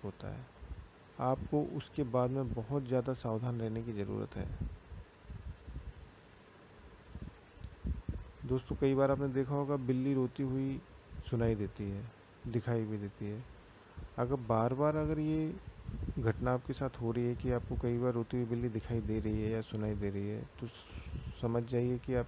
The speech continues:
पर कोई मुसीबत आने वाली है। और अंत में दोस्तों, यदि आपने अपने जीवन भर की कमाई से पैसा इकट्ठा करके घर ख़रीदा है और घर खरीदते,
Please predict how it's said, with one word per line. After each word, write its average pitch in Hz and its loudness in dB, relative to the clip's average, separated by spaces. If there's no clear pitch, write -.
पर 120 -2
कोई 131 -2
मुसीबत 117 0
आने 107 0
वाली 95 -2
है। 95 -4
और 123 0
अंत 127 -2
में 143 2
दोस्तों, 143 -2
यदि 123 6
आपने 131 2
अपने 127 0
जीवन 120 2
भर 123 -2
की 120 -2
कमाई 113 2
से 117 -2
पैसा 117 2
इकट्ठा - -2
करके 113 -2
घर 113 0
ख़रीदा 104 0
है 101 0
और 110 8
घर 110 6
खरीदते, 127 2